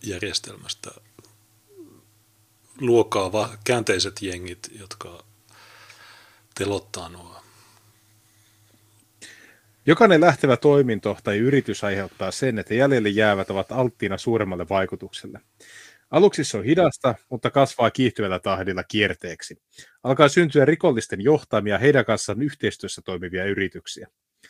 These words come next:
Speaker 2: Tästä alkaa painajaskenaario, syntyy alueita, jotka ovat täysin irrallaan muusta demokraattisesta yhteiskunnasta ja poliisista, jotta sekin tekee siellä enää vain satunnaisia ratsioita. Ja noihan tuossa tietenkin käy. Se muutama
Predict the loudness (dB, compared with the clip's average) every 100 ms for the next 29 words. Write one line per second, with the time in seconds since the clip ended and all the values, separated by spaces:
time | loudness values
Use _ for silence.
0 | -20 -20 _ 0 4 4 6 4 4 2
1 | 2 2 0 -2 -2 0 0 0 -2 -4
2 | -6 -8 -2 0 2 2 0 -2 -8 -6
3 | -6 -4 -2 -2 -2 -6 -4 -2 -2 -2
4 | -4 -8 -10 -14 -12 -14 -14 -14 -14 -12
5 | -6 -6 -6 -12 -12 -16 -18 -12 -12 -6
6 | -6 -6 -8 -16 -20 -20 _ _ _ -20
7 | _ -6 0 0 2 0 -2 -6 -4 -2
8 | 0 0 0 0 -2 -2 -4 -6 -6 -10
9 | -10 -10 -10 -10 -12 -18 -20 -20 _ _
10 | _ _ 2 4 4 0 -4 -4 0 0
11 | 2 -2 -4 0 2 0 -4 -6 -2 -2
12 | -2 -4